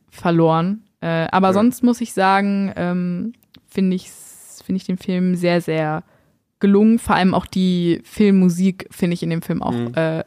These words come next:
Speaker 1: echt ganz gut, muss ich sagen. Ich glaub, ähm, dass der Komponist, der die Musik geschrieben hat, auch für Titanic
Speaker 2: Okay.
Speaker 1: und Star Trek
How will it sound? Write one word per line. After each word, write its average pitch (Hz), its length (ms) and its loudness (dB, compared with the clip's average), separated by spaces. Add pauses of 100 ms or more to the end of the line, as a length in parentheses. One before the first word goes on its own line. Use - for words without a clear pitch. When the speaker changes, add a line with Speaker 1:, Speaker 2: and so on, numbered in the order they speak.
Speaker 1:
echt 170 260 -6
ganz - 360 -8 (220)
gut, 180 220 -2
muss 185 220 -2
ich - 340 -8
sagen. 196 480 0 (500)
Ich - 200 -8
glaub, 202 400 2
ähm, 170 840 0 (160)
dass - 640 -4 (180)
der 165 840 -4
Komponist, 202 680 0
der 190 80 2
die 185 80 0
Musik 185 240 -2
geschrieben 190 260 -4
hat, 180 120 -4
auch 180 80 -4
für - 160 -10
Titanic 214 840 -2 (140)
Speaker 2:
Okay. 226 220 -6
Speaker 1:
und 202 160 0
Star 190 320 0
Trek 262 360 0